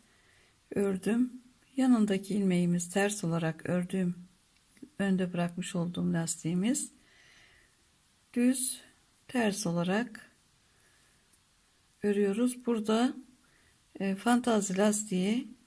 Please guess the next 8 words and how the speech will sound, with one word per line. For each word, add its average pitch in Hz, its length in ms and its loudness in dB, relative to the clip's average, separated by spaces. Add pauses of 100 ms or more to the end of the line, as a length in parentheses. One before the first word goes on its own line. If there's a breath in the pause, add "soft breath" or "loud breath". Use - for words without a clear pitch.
nasıl 226 300 -2
yaptığımı 185 760 0 (360)
yanındaki 190 580 0
lastiği 196 420 -2
yaparak 185 520 -2
da 220 80 -2
göstermiş 180 640 -2
olayım. 185 500 -2